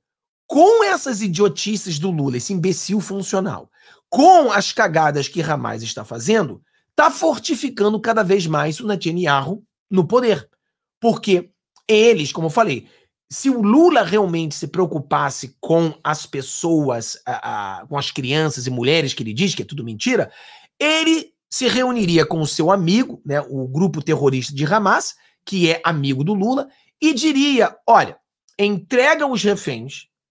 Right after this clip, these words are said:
e para de lançar mísseis, que pronto,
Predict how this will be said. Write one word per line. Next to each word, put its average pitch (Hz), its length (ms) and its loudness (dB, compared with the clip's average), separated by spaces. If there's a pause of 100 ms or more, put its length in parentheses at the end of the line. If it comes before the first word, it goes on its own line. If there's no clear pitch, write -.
(320)
e 233 80 0
para 302 560 4
de 185 140 -2
lançar 160 320 -2
mísseis, 131 600 -10 (1040)
que 285 120 -6
pronto, 311 360 -10